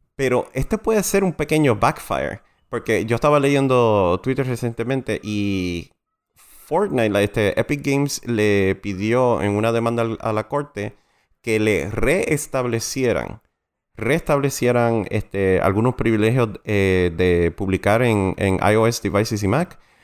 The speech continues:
porque creo que perdieron el sesenta por ciento de... ¿de qué? A ver, ¿dónde está? Aquí está. Epic Games is one, uh, once again asking the court to force Apple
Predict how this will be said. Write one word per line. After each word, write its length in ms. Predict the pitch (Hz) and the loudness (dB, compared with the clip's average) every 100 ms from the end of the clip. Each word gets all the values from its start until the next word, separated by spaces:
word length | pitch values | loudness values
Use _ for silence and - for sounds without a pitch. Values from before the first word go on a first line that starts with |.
| _ | _
porque 260 | - 98 107 | -8 -2 0
creo 220 | 117 151 | 0 0
que 140 | 175 151 | 0 0
perdieron 720 | 113 107 110 147 175 185 - _ _ _ _ 110 | 0 4 2 4 0 -2 -6 _ _ _ _ -2
el 420 | 110 104 101 - | 2 2 2 0
sesenta 1120 | - - - 95 - - - 139 311 - 110 | -6 -4 0 0 0 -2 0 2 2 0 -2
por 160 | 92 90 | -2 -2
ciento 800 | - - 104 139 - 117 98 82 | -4 -2 0 -2 -4 -2 -2 -2
de... 880 | 95 95 90 87 85 82 - 98 _ _ _ _ _ _ _ _ | 0 2 4 4 2 0 -6 -10 _ _ _ _ _ _ _ _
¿de 80 | 98 | -10
qué? 320 | 98 143 180 - | -4 -4 -4 -6
A 120 | 98 | -2
ver, 280 | 90 87 87 | 0 0 -2
¿dónde 220 | 107 104 | -4 -2
está? 320 | 104 78 80 - | -2 -4 -6 -8
Aquí 160 | 98 | -4
está. 300 | 104 - 85 - | -2 0 -2 -2
Epic 300 | 135 160 131 | -2 0 2
Games 220 | 135 127 | 2 2
is 120 | 107 | 0
one, 320 | 101 117 127 - 110 | 0 0 0 -6 -12
uh, 200 | - 110 | -6 -2
once 300 | 117 139 143 | 0 0 0
again 240 | 127 131 | 0 0
asking 560 | 117 113 - 135 139 - _ | -2 -4 -4 -4 -4 -6 _
the 100 | 113 | -10
court 360 | - 87 90 - - _ _ - | -4 -4 -4 -6 -18 _ _ -8
to 100 | 107 | -8
force 500 | - 120 202 196 143 | 0 2 2 2 0
Apple 320 | 131 - | 0 0